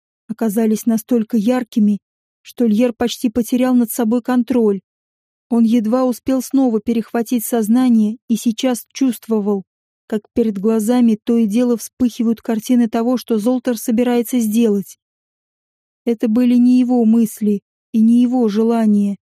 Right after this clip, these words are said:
но они были в нём. Точно так же, как яд чужого сознания,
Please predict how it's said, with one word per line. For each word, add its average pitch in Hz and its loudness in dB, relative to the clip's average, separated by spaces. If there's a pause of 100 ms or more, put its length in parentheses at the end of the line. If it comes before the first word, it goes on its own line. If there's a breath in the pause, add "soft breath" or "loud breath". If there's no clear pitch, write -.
(500)
но 226 4
они 240 4
были 226 2
в 196 -2
нём. 208 2 (840)
Точно 240 -2
так 247 -4
же, 220 -2
как 220 -6
яд 240 -2
чужого 240 -2
сознания, 226 0